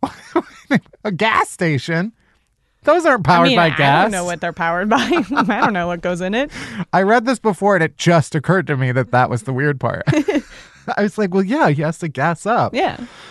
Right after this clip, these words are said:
Speaker 1: Making matters worse, police say that the fifty-eight-year-old man was intoxicated. And, yeah, the scooter was fifteen hundred dollars, so he's being charged with grand theft. <laughs>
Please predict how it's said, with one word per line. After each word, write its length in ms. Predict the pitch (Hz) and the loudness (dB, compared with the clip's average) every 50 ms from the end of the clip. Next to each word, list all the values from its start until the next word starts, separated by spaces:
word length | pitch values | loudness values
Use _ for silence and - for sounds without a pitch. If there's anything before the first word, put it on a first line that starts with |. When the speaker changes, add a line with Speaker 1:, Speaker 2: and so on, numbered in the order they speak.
| - 165 | -12 -6
Speaker 1:
Making 360 | 123 151 202 220 - 226 208 202 | -2 0 0 0 0 -2 0 2
matters 360 | 202 196 196 190 180 147 147 | 4 4 4 4 2 -2 -2
worse, 840 | 165 185 269 320 330 311 277 269 269 - - - - - - - _ _ _ - | 2 4 4 6 6 6 6 4 2 0 -6 -10 -10 -10 -12 -14 _ _ _ 0
police 380 | - 214 226 220 226 233 190 | 2 4 4 4 2 2 0
say 260 | - - 220 220 214 202 | 0 0 2 2 4 4
that 200 | 202 196 190 - | 2 0 0 0
the 120 | 190 185 | -2 -2
fifty-eight-year-old 1120 | - - 185 196 - - - 208 185 - - 165 170 180 - - 220 214 202 208 208 185 190 | 0 0 0 0 0 -2 -4 -4 -4 -2 0 0 0 0 0 0 0 2 2 2 2 0 0
man 480 | 269 349 359 339 330 285 269 262 254 - - - 127 - | 0 0 2 2 2 2 0 -2 -4 -8 -10 -14 -10 -6
was 160 | 160 170 147 | -6 -4 -4
intoxicated. 1200 | 160 139 - - - 185 233 320 - - - 214 185 - 170 160 147 139 135 135 139 139 135 - - - - - - - 120 - - | -4 -6 -6 -2 0 0 0 0 -2 -6 -4 -4 -4 0 0 0 0 2 2 0 0 0 -2 -4 -10 -16 -20 -20 -20 -20 -16 -8 -4
And, 600 | 180 180 180 175 170 170 165 165 165 165 156 - - - | -2 0 0 2 0 0 0 0 -2 -4 -6 -8 -8 -4
yeah, 240 | 165 156 165 135 107 | -2 0 2 2 2
the 100 | 104 139 | 0 -2
scooter 320 | - - - 170 175 175 | -6 -4 -2 -2 0 0
was 160 | 175 165 135 131 | 0 -2 -2 -6
fifteen 520 | 127 - - 170 165 - - - 165 170 160 | -8 -8 -6 -6 -6 -4 -6 -6 -4 -2 -2
hundred 320 | 135 139 139 131 131 120 | -2 -2 -2 -2 -2 -2
dollars, 440 | 135 143 143 143 139 135 135 131 - | 0 0 2 2 2 0 0 -4 -4
so 180 | - 135 131 120 | -6 -6 -6 -6
he's 220 | 107 147 135 117 | -6 -6 -8 -8
being 200 | - 135 123 123 | -8 -10 -10 -10
charged 280 | - - 131 127 107 113 | -8 -8 -8 -6 -6 -8
with 120 | 110 - - | -8 -8 -8
grand 360 | - 120 117 131 160 165 143 | -6 -4 -2 -2 -2 -2 -2
theft. 440 | - 160 123 - 139 - - - - - - - _ - | -2 -2 -2 -2 -4 -8 -12 -14 -18 -18 -20 -20 _ -6
<laughs> 80 | 196 | -6